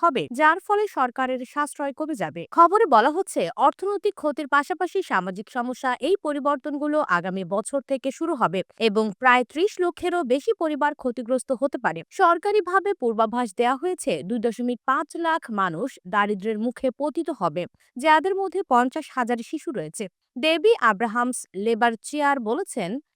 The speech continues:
এই পরিবর্তন যুক্তরাজ্যের দরিদ্রতম পরিবারগুলোর মধ্যে আরও অসুস্থতা সৃষ্টি করবে এবং প্রতিবন্ধীদের চাকরির বাজার থেকে আরও দূরে সরিয়ে দেবে। তিনি সরকারের কাছে পরিবর্তন স্থগিত করার এবং এই বিষয়ে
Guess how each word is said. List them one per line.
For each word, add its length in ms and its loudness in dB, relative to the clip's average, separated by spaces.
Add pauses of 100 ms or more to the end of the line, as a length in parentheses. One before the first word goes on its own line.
এই 160 2
পরিবর্তন 600 0
যুক্তরাজ্যের 720 0
দরিদ্রতম 800 0
পরিবারগুলোর 840 0 (100)
মধ্যে 500 -2
আরও 320 -2
অসুস্থতা 560 -6
সৃষ্টি 340 -8
করবে 400 -6 (240)
এবং 460 4
প্রতিবন্ধীদের 880 0
চাকরির 520 2
বাজার 400 2
থেকে 300 -2
আরও 220 4
দূরে 320 -2
সরিয়ে 280 -2
দেবে। 300 -4 (180)
তিনি 240 0
সরকারের 520 0
কাছে 320 -2
পরিবর্তন 640 -2
স্থগিত 460 -6
করার 380 -2
এবং 280 -4
এই 160 -2
বিষয়ে 500 -2